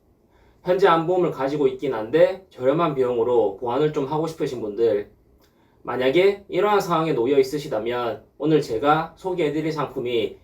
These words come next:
최고의 선택지가 될 수 있을 것이라고 확신합니다. 궁금하신 분들은 영상 끝까지 시청해 주시고요. 시청하시기 전에 구독, 좋아요 버튼 한 번씩 눌러주시면 영상을 제작하는데 아주 큰 힘이 됩니다.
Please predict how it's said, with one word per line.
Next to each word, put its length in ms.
최고의 340
선택지가 720
될 140
수 100
있을 240
것이라고 520
확신합니다. 840
궁금하신 480
분들은 500
영상 280
끝까지 480
시청해 300
주시고요. 680
시청하시기 460
전에 500
구독, 320
좋아요 180
버튼 520
한 160
번씩 220
눌러주시면 720
영상을 360
제작하는데 760
아주 200
큰 100
힘이 140
됩니다. 500